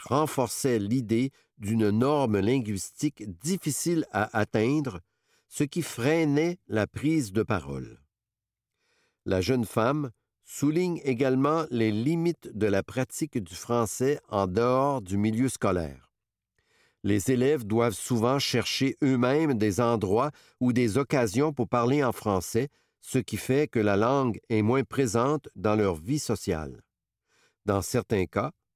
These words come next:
le français est surtout associé à l'école ou au travail. Cependant, selon Geneviève Poitras,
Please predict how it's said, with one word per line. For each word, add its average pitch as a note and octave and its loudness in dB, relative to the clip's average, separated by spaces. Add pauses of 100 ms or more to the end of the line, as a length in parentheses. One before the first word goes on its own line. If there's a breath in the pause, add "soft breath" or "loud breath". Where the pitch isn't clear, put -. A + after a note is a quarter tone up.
(200)
le G2+ 0
français B2 0
est G#2 0
surtout - -4
associé B2 -2 (240 soft breath)
à G2+ 0
l'école D3 0 (400)
ou F3+ 2
au D3+ 2
travail. D#2+ -4 (1160)
Cependant, C3+ 2 (680)
selon F3+ 0
Geneviève G#2 0
Poitras, G2+ -2